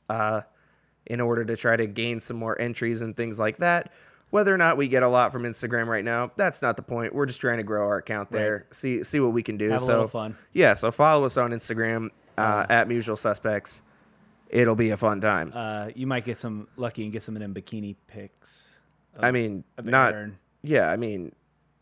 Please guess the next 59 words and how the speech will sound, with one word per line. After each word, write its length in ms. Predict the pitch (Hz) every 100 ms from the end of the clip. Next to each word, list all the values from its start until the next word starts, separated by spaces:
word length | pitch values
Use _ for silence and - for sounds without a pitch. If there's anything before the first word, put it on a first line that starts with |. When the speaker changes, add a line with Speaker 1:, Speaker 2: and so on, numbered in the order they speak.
| _
Speaker 2:
Or 180 | 165 185
not 240 | 147 131
lucky. 360 | 120 120 143 139 _
Speaker 1:
I 80 | 156
mean, 220 | 160 131
it, 160 | 160 151
Speaker 2:
You 40 |
know 80 | 202
what? 140 | 202 190
Speaker 1:
it, 20 |
Speaker 2:
Never 140 | 180
Speaker 1:
it 60 | 170
Speaker 2:
mind. 100 | 160
Speaker 1:
is 60 | 139
what 80 |
Speaker 2:
Forget 140 | 151 185
Speaker 1:
it 20 |
Speaker 2:
I 40 | 180
said 100 | 180
Speaker 1:
is. 60 |
Speaker 2:
anything. 280 | 156 139 117
We 80 | 131
wanna 200 | 139 135
grow 200 | 131 131
the 120 | 120
account. 280 | 107 113 107
We 80 | 113
Speaker 1:
It 20 |
Speaker 2:
don't 120 | 165
want 100 | 139
Speaker 1:
is, 60 | 117
Speaker 2:
it 20 |
to 40 | 117
Speaker 1:
it 20 |
Speaker 2:
shrink. 160 | 175 185
Speaker 1:
is 160 | 170
what 100 | 131
it 80 | 113
is. 220 | 107 92
I 60 | 127
mean, 120 | 139
Speaker 2:
Anyway. 160 | 143 135
Speaker 1:
it, 60 | 120
it 140 | -
might 220 | 147 160
grow 220 | 117 110 107
it 120 | -
from 200 | 139 123
three 240 | 143 147
followers. 520 | 131 135 123 101 95
I 40 | 110
mean, 280 | 113 110 104 _ -
<sighs> 240 | - -
it 140 | 120 117
might 220 | 123 127
go 160 | 71 98
up. 180 | 98 - _ - - - _ -
But 160 | 139
yeah. 200 | 113 104